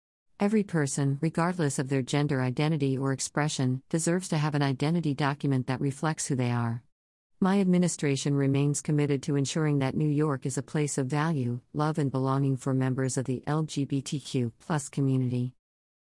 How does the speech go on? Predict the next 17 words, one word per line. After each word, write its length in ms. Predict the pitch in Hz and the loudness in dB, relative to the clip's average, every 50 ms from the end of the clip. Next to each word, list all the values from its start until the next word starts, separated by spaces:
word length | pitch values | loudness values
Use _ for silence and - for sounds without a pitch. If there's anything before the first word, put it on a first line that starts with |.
| _ _ _ | _ _ _
Department 480 | - 180 165 - 170 175 202 202 185 170 | -2 -2 0 0 0 0 0 2 2 2
of 120 | 151 135 | 2 2
Motor 300 | 147 143 143 143 135 135 | 2 2 2 2 2 0
Vehicles 500 | 127 127 143 143 143 139 - 143 135 - | 0 2 0 0 0 0 0 -2 -2 -2
Commissioner 500 | - - 151 143 147 156 - 165 147 143 | -2 0 0 2 2 0 0 0 2 2
Mark 300 | 135 135 131 131 131 - | 2 2 2 0 -2 -4
J 240 | - - 147 143 147 | -4 -2 0 0 0
F 120 | 143 131 - | 0 -2 -4
Schroeder 420 | - - - 156 151 147 139 127 | -6 -4 -2 0 0 0 -2 -2
said, 380 | 127 - 143 131 127 127 123 - _ - - _ | -2 -2 -2 0 0 -2 -4 -6 _ -20 -20 _
"Perhaps 460 | - - 180 160 170 175 180 - - | -4 -2 0 0 0 0 -2 -2 -2
more 220 | 170 165 170 185 196 | 0 2 2 2 2
than 140 | 190 180 | 2 2
any 240 | 165 151 147 147 143 | 2 2 2 0 0
other 200 | 135 139 165 160 | -2 -2 -2 -2
state 340 | 147 - - - 143 143 139 | -2 -2 -2 0 0 2 2
agency, 640 | 143 135 135 - - 139 131 - - 131 127 131 | 2 0 0 0 0 -2 0 0 0 0 0 -2